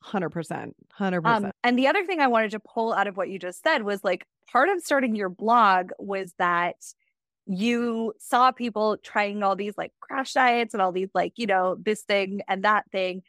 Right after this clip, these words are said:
Speaker 2: And it really resonated with me also in your book when I was reading it. One of the things that really stuck out to me was you talked about, like, the marketing trends when it comes to diets, right?
Speaker 1: It's the cycle.
Speaker 2: And
Speaker 1: Yeah.
Speaker 2: so,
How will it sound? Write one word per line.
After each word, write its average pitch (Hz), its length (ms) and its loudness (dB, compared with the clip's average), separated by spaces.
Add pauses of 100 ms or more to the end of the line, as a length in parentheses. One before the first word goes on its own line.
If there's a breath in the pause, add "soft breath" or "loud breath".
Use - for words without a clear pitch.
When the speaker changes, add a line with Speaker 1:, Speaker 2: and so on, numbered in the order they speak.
(400)
Speaker 2:
And 247 140 4
it 247 160 0
really 285 480 -4 (400)
resonated 233 680 -2
with 185 160 -6
me 180 280 -6
also 226 380 -4
in 196 80 -4
your 190 100 -6
book 196 220 -4
when 196 100 -4
I 175 80 -2
was 175 160 -6
reading 285 280 0
it. 180 140 4
One 202 140 0
of 226 100 -2
the 220 60 -6
things 208 280 -4
that 175 120 -2
really 185 200 -2
stuck 180 240 -6
out 233 220 0
to - 140 -8
me 180 260 -6
was 202 220 -2
you 220 80 -4
talked 202 360 -2
about, 196 320 2
like, 180 220 2 (760)
the 220 200 4
marketing 220 600 4
trends 175 440 -2
when 180 140 0
it 170 100 -2
comes 180 320 -6
to 190 80 -8
diets, 160 520 -6
right? 175 420 -2
Speaker 1:
It's 196 140 -8
the 196 100 -4
cycle. 143 360 -6
Speaker 2:
And 220 100 -2
Speaker 1:
Yeah. 170 140 2
Speaker 2:
so, 208 280 0